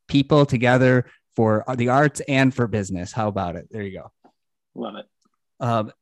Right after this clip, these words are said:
Speaker 1: so, God, you know, there's so much we could talk about, and, and I do really wanna get into, uh, the, the,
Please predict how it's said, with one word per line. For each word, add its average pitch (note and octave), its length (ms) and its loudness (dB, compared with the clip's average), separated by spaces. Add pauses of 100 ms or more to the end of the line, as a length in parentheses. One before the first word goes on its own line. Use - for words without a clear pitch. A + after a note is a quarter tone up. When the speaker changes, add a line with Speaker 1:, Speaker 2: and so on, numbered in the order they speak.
Speaker 1:
so, B2+ 400 -4 (260)
God, C#3+ 200 0
you C#3 80 2
know, C3+ 80 2
there's B2+ 140 -4
so G#3 100 -4
much F3+ 120 -4
we C3 80 -4
could A#2 100 -8
talk - 260 -8
about, F#2+ 260 -6
and, A2 220 -6 (320)
and A#2+ 180 -4
I A2 80 -2
do D3 220 -2
really C#3+ 260 0
wanna A#2 220 0
get G#2+ 180 -4
into, G2+ 640 -4 (380)
uh, F#2 240 -8 (320)
the, G#2 240 -4
the, F#2+ 140 -8